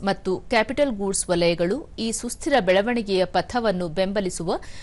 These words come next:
ಪ್ರಮುಖ ಸ್ತಂಭಗಳಾಗಿವೆ ಎಂದು ಹೇಳಿದರು. ಆಟೋಮೊಬೈಲ್ ಮತ್ತು ಎಲೆಕ್ಟ್ರಿಕ್ ಮೊಬಿಲಿಟಿ ವಲಯಗಳಲ್ಲಿ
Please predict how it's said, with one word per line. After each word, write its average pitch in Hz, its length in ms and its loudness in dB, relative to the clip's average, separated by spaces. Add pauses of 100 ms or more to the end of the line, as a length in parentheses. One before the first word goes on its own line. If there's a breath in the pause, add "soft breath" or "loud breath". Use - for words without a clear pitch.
(140 loud breath)
ಪ್ರಮುಖ 247 480 2
ಸ್ತಂಭಗಳಾಗಿವೆ 196 960 2
ಎಂದು 170 200 -2
ಹೇಳಿದರು. 170 440 -2 (1000 soft breath)
ಆಟೋಮೊಬೈಲ್ 302 640 6
ಮತ್ತು 214 360 0
ಎಲೆಕ್ಟ್ರಿಕ್ 202 560 0
ಮೊಬಿಲಿಟಿ 190 440 0
ವಲಯಗಳಲ್ಲಿ 170 760 0